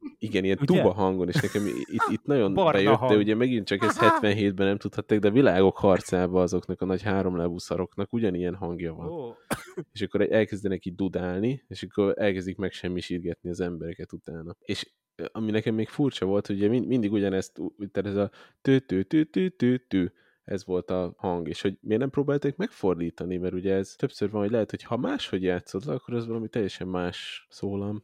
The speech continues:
Speaker 1: nem tudom.
Speaker 2: Ez érdekes tényleg. Meg, meg, meg, meg
Speaker 1: Ha, ha visszafele játszották volna le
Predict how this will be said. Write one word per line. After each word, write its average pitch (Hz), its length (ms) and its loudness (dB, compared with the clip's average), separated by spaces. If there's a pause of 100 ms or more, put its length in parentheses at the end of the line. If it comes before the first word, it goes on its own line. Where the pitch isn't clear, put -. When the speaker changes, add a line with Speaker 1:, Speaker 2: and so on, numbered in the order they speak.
(140)
Speaker 1:
nem 98 180 -10
tudom. 101 360 -8
Speaker 2:
Ez 123 140 -18
érdekes 107 580 -12
tényleg. 104 600 -12
Meg, 123 340 -10
meg, 143 280 -12
meg, 151 280 -12
meg 160 140 -8
Speaker 1:
Ha, 107 220 2
ha 113 80 -2
visszafele 113 460 0
játszották 98 640 -6 (320)
volna 98 300 -8
le 104 220 -6